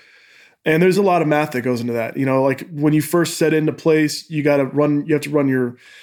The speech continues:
your stakes out ahead of you, 'cause that's gonna be how you offset your, um, your offset your sight, your mortar sight. And then, you know, e-, like, your fisters,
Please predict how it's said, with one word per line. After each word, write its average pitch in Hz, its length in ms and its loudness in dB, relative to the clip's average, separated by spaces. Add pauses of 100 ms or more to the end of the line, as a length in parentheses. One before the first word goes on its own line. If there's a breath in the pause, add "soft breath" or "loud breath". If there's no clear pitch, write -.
(240 loud breath)
your 143 120 0
stakes 156 380 0
out 143 320 0
ahead 147 220 0
of 135 100 -4
you, 143 380 0 (180)
'cause 143 120 -2
that's - 160 2
gonna 147 140 -2
be 139 360 0
how 143 200 -2
you 135 220 0
offset 139 480 -2
your, 131 240 0
um, 123 380 -2 (300)
your 147 160 0
offset 143 340 0
your 135 140 -4
sight, 143 420 -2 (540 soft breath)
your 127 100 -2
mortar 143 240 2
sight. 135 340 0 (140)
And 135 160 -2
then, 131 500 -2 (600)
you 151 80 0
know, 131 140 0
e-, 165 160 0
like, 151 220 0
your 135 80 -2
fisters, 170 760 -2